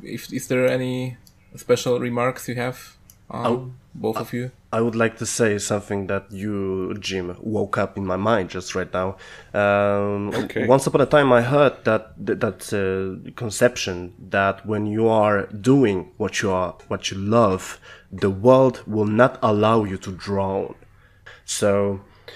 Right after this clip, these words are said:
Speaker 2: y-, you will still remain on the surface, uh, as long as the thing that you are doing and showing to the world, uh, is the thing that you are truly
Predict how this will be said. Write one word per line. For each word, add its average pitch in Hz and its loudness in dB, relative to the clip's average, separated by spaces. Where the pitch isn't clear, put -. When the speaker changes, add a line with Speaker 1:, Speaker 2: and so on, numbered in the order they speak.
Speaker 2:
y-, 107 -8
you 113 0
will 131 6
still - 2
remain 127 8
on 117 6
the 107 -2
surface, 120 2
uh, 104 2
as 107 -2
long 113 4
as 104 -2
the 95 -4
thing 135 4
that 104 -2
you 101 0
are 95 0
doing 92 4
and 101 -2
showing 143 8
to - -8
the 101 -6
world, 101 0
uh, 101 2
is 110 -2
the 113 0
thing 110 2
that 107 -2
you 110 0
are 104 2
truly 101 -2